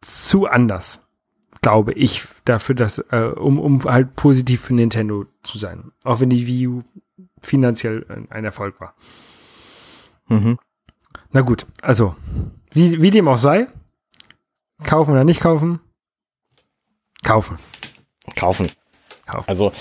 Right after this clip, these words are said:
Speaker 2: ich weiß nicht, ob ich sie zum Launch kaufen werde. Das, wie gesagt, mache ich sehr von den tatsächlichen Features ab,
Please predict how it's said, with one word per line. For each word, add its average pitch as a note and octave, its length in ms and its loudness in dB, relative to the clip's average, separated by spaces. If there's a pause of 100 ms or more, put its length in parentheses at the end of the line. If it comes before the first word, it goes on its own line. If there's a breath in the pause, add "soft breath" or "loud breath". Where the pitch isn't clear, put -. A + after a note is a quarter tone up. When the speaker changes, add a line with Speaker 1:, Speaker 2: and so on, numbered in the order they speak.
(200 loud breath)
Speaker 2:
ich A#2 160 0
weiß B2+ 200 2
nicht, C#3+ 140 0
ob B2+ 100 2
ich B2 80 -2
sie B2+ 100 0
zum A2 160 -2
Launch A#2+ 340 2
kaufen B2+ 340 0
werde. A#2 240 4
Das, A#2 280 -2
wie A#2+ 200 0
gesagt, B2 340 0
mache A2+ 220 0
ich A#2 100 -6
sehr A2 140 2
von - 160 -4
den A2 140 2
tatsächlichen A2+ 560 -2
Features - 480 -2
ab, - 220 -2